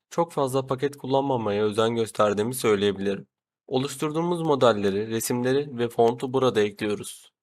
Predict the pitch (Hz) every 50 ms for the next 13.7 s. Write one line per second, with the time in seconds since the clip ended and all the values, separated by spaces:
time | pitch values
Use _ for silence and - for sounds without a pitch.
0 | _ _ - 120 117 117 - 147 143 143 160 170 175 170 - 135 127 131 - 110
1 | 104 101 98 95 95 95 95 98 110 - _ _ - 127 127 127 185 180 - 147
2 | 127 - - - 104 98 98 98 95 95 104 120 - _ _ - 131 151 165 170
3 | 165 156 156 156 - - 151 156 160 156 151 143 135 131 131 - 127 117 110 113
4 | 104 98 98 104 - - - _ _ _ - 113 131 131 131 131 127 147 170 185
5 | 196 190 190 175 170 175 165 156 - 180 170 - 156 143 135 135 139 135 135 -
6 | 175 165 135 127 117 113 - - 120 123 131 147 156 156 143 123 - - - 107
7 | 104 113 - - - - 113 - - 147 147 120 104 104 107 117 113 120 113 104
8 | 101 95 92 95 - _ _ _ _ _ _ _ _ - 127 135 147 170 170 165
9 | 165 160 156 143 - - 147 139 147 151 151 - - 131 127 - 110 104 101 98
10 | 92 95 92 104 123 - _ _ - 127 127 131 131 139 156 170 180 170 151 151
11 | 151 156 156 156 156 165 165 160 151 139 127 127 113 - - 107 104 113 135 -
12 | - - 123 127 127 135 131 139 156 170 175 165 147 135 131 131 131 139 131 117
13 | 117 113 110 - - 135 131 131 147 135 131 - 104 104